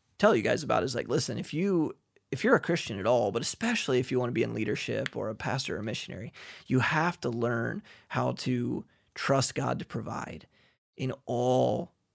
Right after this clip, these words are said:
aspects of your life. And God may, and very often does, use a storm in your life to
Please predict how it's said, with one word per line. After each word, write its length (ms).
aspects 460
of 80
your 100
life. 420
And 240
God 300
may, 720
and 160
very 240
often 320
does, 520
use 360
a 40
storm 600
in 140
your 180
life 600
to 500